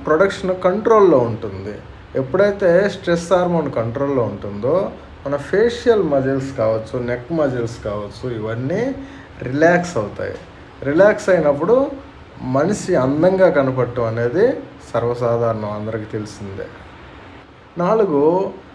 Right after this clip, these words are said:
మార్నింగ్ సన్ రైజ్ అప్పుడు సూర్య నమస్కారాలు చేయటం వల్ల యూవీ రేస్ స్కిన్ అబ్జర్వ్ చేసుకొని డి విటమిన్ ప్రొడక్షన్ అనేది మంచిగా జరుగుతుంది.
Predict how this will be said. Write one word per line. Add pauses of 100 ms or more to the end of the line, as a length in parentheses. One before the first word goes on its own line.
(140)
మార్నింగ్
సన్
రైజ్
అప్పుడు (220)
సూర్య
నమస్కారాలు
చేయటం
వల్ల (280)
యూవీ
రేస్ (540)
స్కిన్
అబ్జర్వ్
చేసుకొని (400)
డి
విటమిన్
ప్రొడక్షన్
అనేది (420)
మంచిగా
జరుగుతుంది.